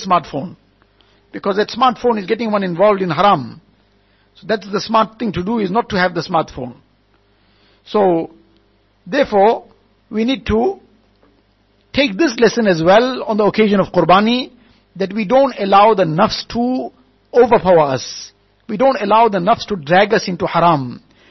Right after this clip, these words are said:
But we keep the nafs under check and we keep the nafs under control. In this way, we will find our world, our life in this world also will become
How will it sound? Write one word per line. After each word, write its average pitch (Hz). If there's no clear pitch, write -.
But 190
we 202
keep 233
the 196
nafs 202
under 175
check 247
and 185
we 180
keep 220
the 180
nafs 190
under 175
control. 214
In 180
this 233
way, 220
we 196
will 226
find 240
our 185
world, 233
our 190
life 214
in 214
this 185
world 233
also 208
will 208
become 175